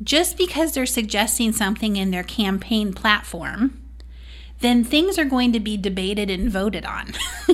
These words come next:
in the House and the Senate and ultimately agreed to and, and signed into law by the president. So because someone has a campaign platform that they're running on does not necessarily mean that that is where the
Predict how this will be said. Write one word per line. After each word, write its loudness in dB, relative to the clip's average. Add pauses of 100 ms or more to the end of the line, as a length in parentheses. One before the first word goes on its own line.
(160)
in 4
the 2
House 4
and 2
the 0
Senate 0
and -2
ultimately 0
agreed -4
to -4
and, -4
and -4
signed 0
into -6
law 0
by -2
the -10
president. -6 (600)
So 4
because 0
someone 2
has -2
a -4
campaign 0
platform -4 (200)
that 0
they're 0
running 0
on -8 (360)
does 4
not 2
necessarily -4
mean -6
that -10
that 0
is -2
where -2 (100)
the -2